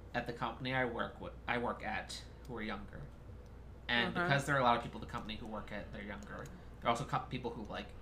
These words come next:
Speaker 1: get paid a lot more than they normally would at this stage in their careers.
Speaker 2: Yeah.
Speaker 1: So, ba-, basically what I'm trying to say is there's a lot of <laughs> Karens.
Speaker 2: It's all Karens. It's a lot of uptight people. It's a lot of people with huge egos and tiny penises.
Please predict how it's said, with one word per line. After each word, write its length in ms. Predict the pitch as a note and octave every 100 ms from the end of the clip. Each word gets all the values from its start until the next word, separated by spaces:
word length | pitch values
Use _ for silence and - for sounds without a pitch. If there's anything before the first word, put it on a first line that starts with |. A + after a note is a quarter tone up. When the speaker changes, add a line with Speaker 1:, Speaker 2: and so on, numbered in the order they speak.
| - - -
Speaker 1:
get 120 | A#2+
paid 260 | - F#3+ A#2+
a 40 |
lot 260 | A2+ A2 A2+
more 120 | A2+
than 120 | A2
they 80 | G#2+
normally 340 | A2 A2 G#2+ G#2
would 160 | G2
at 100 | G2+
this 120 | G#2+ -
stage 200 | G#2 G#2
in 60 | -
their 120 | - -
careers. 360 | A2 - - - - - -
Speaker 2:
Yeah. 160 | E3 D#3+
Speaker 1:
So, 480 | C#3+ B2+ A#2+ A2+ A2+ - - - - - -
ba-, 240 | F3+ G3+ G#3 - F3
basically 540 | F#3 G#3+ A#3 A3+ A3+ G3+
what 80 | F3
I'm 120 | D#3+
trying 260 | E3+ D3+ D3
to 80 |
say 320 | C3 C3 B2+ B2
is 200 | A#2+ A#2
there's 180 | B2+ A#2
a 60 |
lot 220 | A#2+ A2+
of 100 | D3+ -
<laughs> 0 |
Karens. 680 | - - - G3+ - - - - - - -
Speaker 2:
It's 180 | A3+ A3+
all 240 | G3+ G#3+
Karens. 500 | A3 A3+ A3+ A3+ A3+
It's 140 | G#3+ G3
a 40 |
lot 200 | G3 F#3
of 60 | F#3
uptight 420 | F3 - F#3+ F3+
people. 380 | F#3 F3+ F#3 F#3
It's 100 | F#3
a 40 |
lot 100 | F3+
of 80 | F3+
people 180 | F#3+ F#3+
with 120 | F3+
huge 340 | - F#3+ G3
egos 380 | F#3 F3+ F3 F3
and 100 | E3
tiny 380 | D3+ - E3 E3
penises. 720 | D#3+ D#3 C#3 C#3+ B2 F2+ -